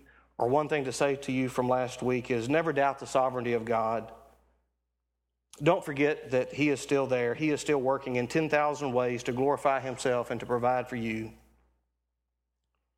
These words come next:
He's still there in the hard and the mundane.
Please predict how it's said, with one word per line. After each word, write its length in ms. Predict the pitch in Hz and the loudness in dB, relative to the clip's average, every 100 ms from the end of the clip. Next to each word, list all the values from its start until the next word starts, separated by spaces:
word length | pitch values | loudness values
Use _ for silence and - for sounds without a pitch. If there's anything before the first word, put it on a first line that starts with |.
| _ _ _ _ _ _ _ _ - | _ _ _ _ _ _ _ _ -2
He's 160 | 135 | -2
still 260 | - 147 139 | 2 2 2
there 260 | 135 120 | 0 0
in 80 | 113 | -2
the 60 | 110 | -2
hard 440 | 123 117 120 110 120 | 2 2 0 -4 -6
and 100 | 113 | -2
the 40 | |
mundane. 680 | 117 113 113 113 107 107 | 0 0 0 -2 -4 -8